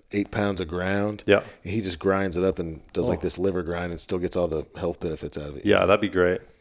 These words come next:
Speaker 2: Yeah. How do you do your duck livers?
Speaker 1: Uh,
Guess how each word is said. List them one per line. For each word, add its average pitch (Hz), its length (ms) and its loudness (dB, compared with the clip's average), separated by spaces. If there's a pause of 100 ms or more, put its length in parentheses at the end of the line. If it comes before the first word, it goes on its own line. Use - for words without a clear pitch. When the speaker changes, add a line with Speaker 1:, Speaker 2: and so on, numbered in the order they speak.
Speaker 2:
Yeah. 95 260 4
How 135 120 6
do 143 60 6
you 147 60 6
do 143 100 4
your 131 140 6
duck 117 240 4
livers? - 340 -4 (760)
Speaker 1:
Uh, 156 640 10